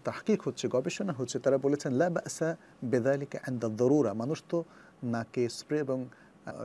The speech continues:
ড্রপ ব্যবহার এটা চিকিৎসাগত কোনো কারণ ছাড়া ব্যবহার করে না। সুতরাং এই জরুরতের সময় মানুষ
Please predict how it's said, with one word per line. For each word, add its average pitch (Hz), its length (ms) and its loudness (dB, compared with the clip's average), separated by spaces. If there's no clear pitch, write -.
ড্রপ 143 240 6
ব্যবহার 117 460 0
এটা 110 320 -6
চিকিৎসাগত 175 600 0
কোনো 131 200 -2
কারণ 117 240 0
ছাড়া 117 220 -4
ব্যবহার 113 320 -2
করে 151 260 4
না। 95 180 -6
সুতরাং 185 380 0
এই 165 180 4
জরুরতের 151 520 4
সময় 185 260 -2
মানুষ 165 420 -4